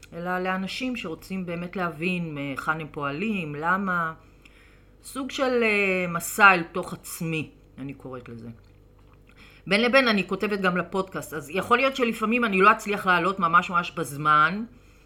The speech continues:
אבל אני מאוד אשתדל. אה,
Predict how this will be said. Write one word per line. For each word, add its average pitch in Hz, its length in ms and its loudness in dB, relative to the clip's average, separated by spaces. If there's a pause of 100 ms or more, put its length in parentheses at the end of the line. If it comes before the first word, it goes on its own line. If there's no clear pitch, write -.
(160)
אבל 156 280 -6
אני 160 220 -8
מאוד 165 320 -6
אשתדל. 147 880 -6 (1120)
אה, 143 40 -10